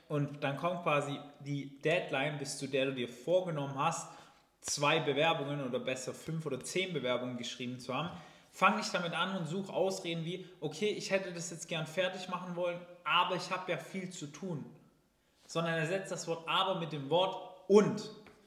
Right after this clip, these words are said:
Der Satz heißt dann, „Ich wollte mich für eine Praktikumsstelle bewerben und ich habe viel zu tun.“ Weil dass du viel zu tun hast, hängt, wie gesagt, nicht damit zu tun, dass du dich für,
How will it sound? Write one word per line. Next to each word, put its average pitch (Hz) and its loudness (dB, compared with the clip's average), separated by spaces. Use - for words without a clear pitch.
Der 147 8
Satz 180 6
heißt 135 0
dann, 180 0
„Ich 165 0
wollte 196 8
mich 180 -4
für 160 -2
eine 151 -2
Praktikumsstelle 202 0
bewerben 208 -2
und 214 2
ich 202 -4
habe 190 0
viel 208 -6
zu - -8
tun.“ 143 -6
Weil 147 6
dass 170 2
du 190 -6
viel 190 -4
zu - -8
tun 208 -6
hast, 202 2
hängt, 175 -4
wie 190 -8
gesagt, 185 -2
nicht 226 0
damit 196 -2
zu 175 -10
tun, 190 -6
dass 185 -6
du 180 -8
dich 165 -10
für, 160 -8